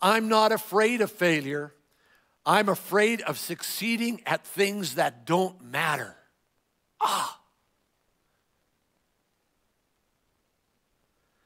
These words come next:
So how do we know what things matter?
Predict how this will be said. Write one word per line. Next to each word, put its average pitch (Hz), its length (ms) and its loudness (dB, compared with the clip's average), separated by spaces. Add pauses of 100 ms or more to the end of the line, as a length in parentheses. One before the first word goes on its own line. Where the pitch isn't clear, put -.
(140)
So - 140 -16
how 247 200 -2
do 294 100 -2
we 302 140 -4
know 220 300 4
what 196 240 4
things 196 380 -2
matter? 165 460 -4